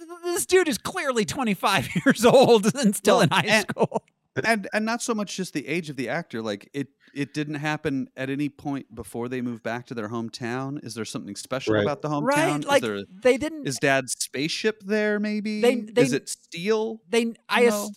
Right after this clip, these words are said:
Speaker 1: I have to assume it's his proximity to Steel, but they never, ever actually explain that.
Speaker 2: Yeah.
Speaker 1: Um. So, all right. He wakes up in his own bed.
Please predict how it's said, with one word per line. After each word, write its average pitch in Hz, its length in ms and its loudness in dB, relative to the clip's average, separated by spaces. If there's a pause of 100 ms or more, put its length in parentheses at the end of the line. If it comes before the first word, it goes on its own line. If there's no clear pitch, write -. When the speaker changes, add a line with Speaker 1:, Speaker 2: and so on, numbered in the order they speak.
(120)
Speaker 1:
I 226 180 2
have 247 340 -2
to 302 100 -2
assume 220 360 -2
it's 226 200 -6
his 185 200 -2
proximity 190 720 0
to 160 160 -8
Steel, 220 720 0 (260)
but 214 140 0
they 247 140 2
never, 226 560 0
ever 208 280 -2
actually 180 380 -2
explain 180 500 -4
that. 73 440 -10 (440)
Speaker 2:
Yeah. 123 180 -6 (1800)
Speaker 1:
Um. 170 320 2 (320)
So, 220 540 -2
all 160 240 0
right. 117 200 -2
He 156 80 -2
wakes 254 280 4
up 233 100 -2
in 202 80 2
his 170 160 2
own 165 200 2
bed. 131 460 0